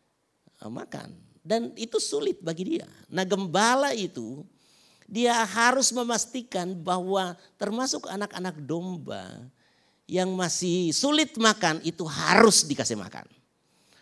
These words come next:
Makanannya harus tersedia. Jadi saya mau sampaikan kepada Bapak Ibu Saudara, kalau berbicara makan, Tuhan menjamin engkau.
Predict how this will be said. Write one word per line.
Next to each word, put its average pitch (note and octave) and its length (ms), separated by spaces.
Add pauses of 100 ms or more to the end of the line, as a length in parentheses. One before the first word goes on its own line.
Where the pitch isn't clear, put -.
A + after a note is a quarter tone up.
Makanannya A3+ 640
harus G3+ 320
tersedia. C3+ 560
Jadi - 160
saya E3+ 160
mau D#3+ 80
sampaikan C#3 320
kepada B2 240
Bapak A2+ 240
Ibu G#2 80
Saudara, - 480 (560)
kalau B2 160
berbicara B2 480
makan, A#2+ 480
Tuhan A#2+ 240
menjamin F#2+ 480
engkau. - 320